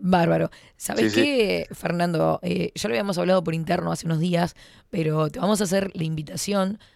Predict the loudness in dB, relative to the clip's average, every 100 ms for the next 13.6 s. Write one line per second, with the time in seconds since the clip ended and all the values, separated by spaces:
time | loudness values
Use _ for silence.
0 | _ -12 -6 -4 0 -2 -2 -6 -2 -2
1 | -2 -4 -2 4 4 4 2 2 2 2
2 | 2 -2 -2 -2 0 2 2 0 -2 -2
3 | -4 -2 2 4 2 -2 -4 -4 -2 4
4 | 6 6 4 -6 -12 -20 _ _ -10 -6
5 | -2 0 0 0 -4 -4 2 6 6 6
6 | 4 2 2 2 0 0 2 0 0 -2
7 | -4 -8 -20 _ -10 -6 -6 0 2 4
8 | 2 0 -2 -2 -4 -4 -6 -8 _ _
9 | _ _ _ _ _ _ _ _ _ -20
10 | -20 -16 -16 -12 0 2 4 4 4 4
11 | 6 4 4 4 4 4 2 2 4 4
12 | 4 2 2 4 4 6 4 4 2 2
13 | 4 4 4 4 4 0